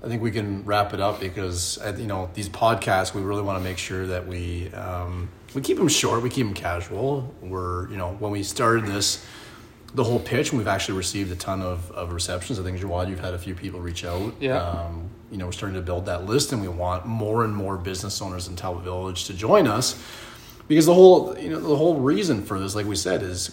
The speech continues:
Speaker 1: we want to chat with local business owners, but we also wanna get to know the neighborhood better.
Speaker 2: Yeah, absolutely. Um, people go to big bucks stores because they're brand names, but,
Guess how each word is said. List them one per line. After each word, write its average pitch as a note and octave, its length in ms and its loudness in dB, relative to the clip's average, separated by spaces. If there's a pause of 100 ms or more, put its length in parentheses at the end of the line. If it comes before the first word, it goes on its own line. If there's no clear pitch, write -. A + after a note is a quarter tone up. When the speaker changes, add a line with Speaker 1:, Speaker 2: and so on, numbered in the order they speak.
(160)
Speaker 1:
we A2+ 80 -4
want G#2 540 -2
to G#2+ 420 -6
chat F2+ 520 -2 (340)
with G2 500 -6
local F2+ 340 -4
business B2 380 0
owners, F2+ 240 -6
but G2+ 80 -6
we F#2 80 -2
also F#2 220 -2
wanna F#2+ 160 -6
get F2+ 220 -8
to G2+ 80 -10
know F#2 380 -4 (400)
the G2 80 -10
neighborhood A2+ 380 0
better. - 260 -14 (200)
Speaker 2:
Yeah, G3 200 6 (140)
absolutely. B2+ 580 -4
Um, A2 420 2 (1040)
people C#3+ 240 4
go B2+ 160 4
to A#2 400 2
big A#2+ 180 4
bucks A#2 200 2
stores C3 340 0
because - 600 -4 (320)
they're G#2 340 0
brand G#2 240 2
names, B2 300 -2
but, G#2 300 -4